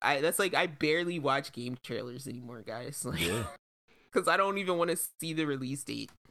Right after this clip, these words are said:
Speaker 2: I mean, all you
Speaker 1: for
Speaker 2: can
Speaker 1: something
Speaker 2: really
Speaker 1: that,
Speaker 2: do
Speaker 1: like
Speaker 2: as a fan is just practice patience.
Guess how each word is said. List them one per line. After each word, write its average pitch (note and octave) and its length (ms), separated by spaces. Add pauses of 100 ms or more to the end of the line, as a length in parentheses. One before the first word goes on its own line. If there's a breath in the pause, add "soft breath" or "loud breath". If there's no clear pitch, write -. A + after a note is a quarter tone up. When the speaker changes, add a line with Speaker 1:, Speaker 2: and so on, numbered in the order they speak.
(460 loud breath)
Speaker 2:
I G#2+ 60
mean, C3+ 180
all A2+ 180
you E3+ 120
Speaker 1:
for C#3+ 80
Speaker 2:
can D3+ 120
Speaker 1:
something A2+ 80
Speaker 2:
really B2+ 160
Speaker 1:
that, B2+ 100
Speaker 2:
do G#2+ 100
Speaker 1:
like F#2+ 80
Speaker 2:
as E2 180
a D#2 80
fan D2+ 480 (440)
is D#2+ 200
just D2 200
practice C#2 380
patience. - 560